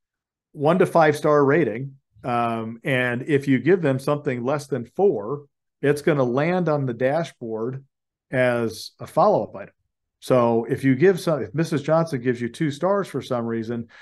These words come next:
you now get that alert and you can pick up the phone, you can call and say, "Hey, listen, you know, you've been a customer, to your point, for X number of years.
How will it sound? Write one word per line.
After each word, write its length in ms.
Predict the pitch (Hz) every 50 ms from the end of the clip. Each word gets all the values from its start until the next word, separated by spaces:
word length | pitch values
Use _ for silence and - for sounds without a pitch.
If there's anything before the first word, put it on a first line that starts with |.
| - - - _
you 160 | - 135 165
now 220 | 180 175 160 151 139
get 260 | 135 147 151 151 147
that 160 | 143 135 127
alert 380 | 123 117 123 147 156 147 143 147
and 80 | 139
you 40 | 123
can 140 | - - 120
pick 180 | - 139 120 123
up 140 | 120 -
the 80 | - 120
phone, 240 | - - 120 117 117
you 80 | 110
can 160 | 104 107 104 95
call 220 | - - 180 190
and 100 | 135 107
say, 100 | - 117
"Hey, 140 | 101 127 147
listen, 300 | 135 156 160 - 104 101
you 80 | 110
know, 200 | 117 113 110 113 - - - - _
you've 120 | - 143 143
been 140 | 202 170
a 40 | 139
customer, 540 | 135 - 147 143 135 139 156 165 180 170 175 - -
to 120 | - - 123
your 80 | 123
point, 340 | 123 - - 123 131 143 147 139 _ _
for 400 | - 120 117 117 113 110 110 - _ -
X 220 | - - - -
number 200 | 139 127 113 110
of 120 | 107 113 143
years. 360 | 170 175 175 156 135 - _